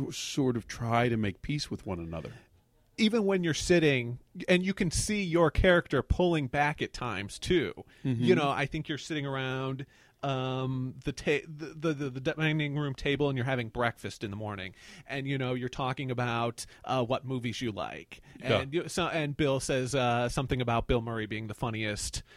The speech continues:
Speaker 2: uh, person alive, and you're like, "Well, he's a smartass," but then you're like, "Ooh, okay, better pull back a little bit here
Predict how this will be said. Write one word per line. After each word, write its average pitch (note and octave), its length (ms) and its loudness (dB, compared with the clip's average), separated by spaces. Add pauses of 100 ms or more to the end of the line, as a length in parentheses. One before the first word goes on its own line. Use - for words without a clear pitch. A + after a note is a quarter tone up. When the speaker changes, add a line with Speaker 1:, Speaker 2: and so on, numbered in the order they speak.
(280)
Speaker 2:
uh, A2+ 300 0
person A#2+ 360 0
alive, E3+ 440 2
and D3 60 -4
you're B2+ 100 -2
like, G#2 180 -6
"Well, G#2+ 140 -4
he's F#2 120 -12
a A#2 40 -14
smartass," C3+ 600 -2
but C3+ 120 -8
then C#3 80 -4
you're A#2+ 100 -6
like, G#2 220 -8 (120)
"Ooh, A2+ 280 -6 (240)
okay, A#2 240 -8
better A2 240 -8
pull B2 200 4
back C3 300 -2
a A2+ 40 -12
little G#2+ 220 -4
bit G2 200 -6
here G#2 400 -4